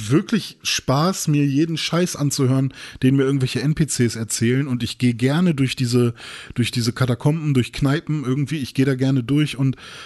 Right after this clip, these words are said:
ähm, das baut mir gerade eine Welt, die ich mir echt super gerne angucke und, ähm, ja, also da war ich echt überrascht, ähm,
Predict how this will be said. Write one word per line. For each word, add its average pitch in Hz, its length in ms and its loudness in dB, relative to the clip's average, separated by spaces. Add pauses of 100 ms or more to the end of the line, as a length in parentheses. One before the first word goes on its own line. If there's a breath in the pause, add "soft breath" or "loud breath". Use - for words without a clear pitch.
(180 loud breath)
ähm, 127 280 2
das 117 220 -2
baut 123 560 -2
mir 190 140 2
gerade 156 300 2
eine 151 200 2
Welt, 147 280 0
die 139 40 2
ich 127 140 -2
mir 135 160 0
echt - 280 -2
super 151 360 0
gerne 127 320 2
angucke 131 560 -2 (540 loud breath)
und, 117 560 2
ähm, 113 560 2 (420)
ja, 127 340 2 (140)
also 117 240 0
da 131 180 2
war 143 140 2
ich - 140 -4
echt 160 200 -2
überrascht, 135 640 0 (560 loud breath)
ähm, 120 580 2